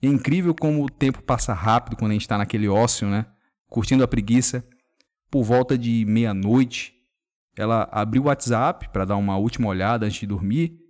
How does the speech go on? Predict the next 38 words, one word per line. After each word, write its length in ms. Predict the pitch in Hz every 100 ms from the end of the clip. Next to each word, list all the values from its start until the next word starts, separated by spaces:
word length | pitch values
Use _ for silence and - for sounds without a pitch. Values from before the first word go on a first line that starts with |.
| _ _ _ _
E, 80 | 247
bom, 280 | 269 123 104
não 80 | 113
tinha 120 | 139
nada 220 | 135 147
demais, 320 | 156 110 98
nenhuma 180 | 107 120
mensagem, 680 | 113 98 - 131 147 139 143
nada 380 | 110 104 120 120
de 100 | 113
amigos 440 | 104 110 101 90
íntimos, 580 | 117 170 170 156 151 117
só 520 | - 170 214 202 - _ _ _ _ _ -
aquelas, 340 | 139 131 101
aquelas 280 | 107 123 117
mensagens 580 | 110 - 107 107 104 -
prontas 540 | - 123 143 120 92
do, 180 | 101 95
de 80 | 95
grupo 220 | 104 -
de 80 | -
família, 760 | 107 107 151 156 120 104 90 _ _ _ _ _ _ -
eh, 300 | 95 101 101
enfim, 440 | 107 - 147 123
um 760 | 92 98 131 147 120 101 87 87
ou 160 | - 101
outro 360 | 101 110 101
vídeo 400 | 90 110 147 120
besta, 520 | 92 92 127 147 - 95
bobo. 680 | 98 127 143 120 107 95 - _ _ _ _ -
E 40 |
ela 80 | 196
ficou 580 | 190 208 226 214 240 254 - -
naquela 320 | 208 208 208
situação, 460 | - 220 - 131
"Pô, 180 | - 139
vou 100 | 131
dormir, 340 | 208 247 147